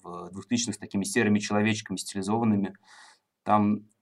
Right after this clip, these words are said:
на этих роликах, э, так заочно я познакомился с Андреем Евдокимовым, который выступал, э,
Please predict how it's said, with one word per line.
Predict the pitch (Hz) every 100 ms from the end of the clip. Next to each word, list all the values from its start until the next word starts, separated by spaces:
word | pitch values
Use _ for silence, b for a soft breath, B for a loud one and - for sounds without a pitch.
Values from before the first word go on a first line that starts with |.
| -
на | 113
этих | 117 -
роликах, | 123 120 113 107 -
э, | 101
так | 104 107
заочно | 104 120 127 -
я | 110
познакомился | 107 110 104 120 -
с |
Андреем | 110 113 156 160
Евдокимовым, | 135 123 120 123 113 107
который | 107 110 104
выступал, | 104 - 113 110 107 104 104
э, | 98